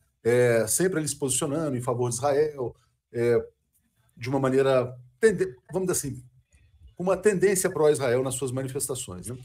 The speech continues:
Ontem ele se manifestou dizendo que o ataque de Israel em Gaza violou, violou princípios básicos de humanidade. Tem vários colunistas na imprensa dos Estados Unidos falando coisas parecidas, Reinaldo Azevedo falando algo parecido também, é, aqui no Brasil.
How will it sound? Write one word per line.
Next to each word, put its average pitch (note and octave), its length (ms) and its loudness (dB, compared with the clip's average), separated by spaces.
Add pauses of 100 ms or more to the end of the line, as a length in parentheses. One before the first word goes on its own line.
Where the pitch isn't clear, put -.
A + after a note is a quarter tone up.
(320)
Ontem D#3+ 400 -2
ele D3 140 -6
se D3 120 -6
manifestou D3+ 440 -4
dizendo C3 240 -6
que D3+ 80 -4
o - 20 2
ataque D3+ 260 0
de - 80 -10
Israel C3+ 180 0
em C3 60 -4
Gaza C#3 260 -2
violou, C#3+ 360 -2
violou C3 440 0
princípios C#3+ 500 -6
básicos B2+ 560 -4
de A#2 140 -10
humanidade. C3 500 -8 (420)
Tem A3+ 120 -2
vários A3+ 300 6
colunistas D3+ 500 2
na C3+ 100 -4
imprensa B2+ 300 -4
dos A2+ 120 -6
Estados A#2 300 -2
Unidos A#2+ 200 -6
falando A2 240 -4
coisas G#2 260 -8
parecidas, D3+ 600 -4 (300)
Reinaldo D3+ 320 2
Azevedo C3+ 420 0
falando A#2+ 280 -2
algo A2+ 180 -2
parecido A#2 440 -4
também, G#2+ 420 -8 (400)
é, G#2+ 160 -4
aqui A#2+ 220 -6
no A#2+ 80 -2
Brasil. C#3+ 420 0